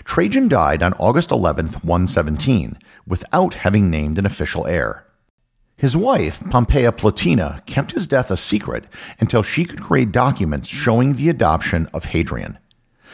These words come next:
The adoption went against all Roman legal norms, and it was incredibly shady, but it was a done deal. Hadrian quickly consolidated his power and presented it to the Senate as a fait accompli.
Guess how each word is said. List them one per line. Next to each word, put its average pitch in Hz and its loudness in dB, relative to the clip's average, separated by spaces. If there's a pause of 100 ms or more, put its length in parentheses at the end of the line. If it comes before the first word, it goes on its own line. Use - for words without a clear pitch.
(240)
The 180 0
adoption 143 -2
went 113 2
against 101 0
all 120 0
Roman 101 2
legal 90 -4
norms, 92 0
and 85 -2
it 90 -4
was 92 -2
incredibly 82 -2
shady, - -2 (300)
but 123 0
it 113 2
was 98 2
a 104 4
done 80 2
deal. 67 -6 (560)
Hadrian 135 0
quickly 120 0
consolidated 87 0
his 69 -8
power 135 -2
and 156 -6
presented 127 0
it - -2
to 185 -2
the 180 -2
Senate 85 0
as 117 0
a 147 0
fait - -4
accompli. 73 -4